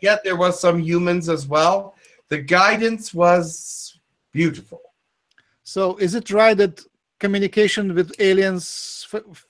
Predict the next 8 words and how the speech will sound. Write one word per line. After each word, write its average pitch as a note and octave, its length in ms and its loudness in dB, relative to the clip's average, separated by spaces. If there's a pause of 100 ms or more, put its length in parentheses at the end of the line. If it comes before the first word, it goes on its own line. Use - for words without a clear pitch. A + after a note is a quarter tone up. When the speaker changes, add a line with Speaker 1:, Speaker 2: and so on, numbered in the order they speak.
(140)
Speaker 2:
physically F3+ 580 -2
m-, E3+ 400 -8 (720)
as-, G3 240 -6 (240)
helps F#3+ 300 2
ascension? - 640 -2 (1700)
Speaker 1:
It D3 200 -4
can, D3+ 360 0
yes. B2+ 680 -6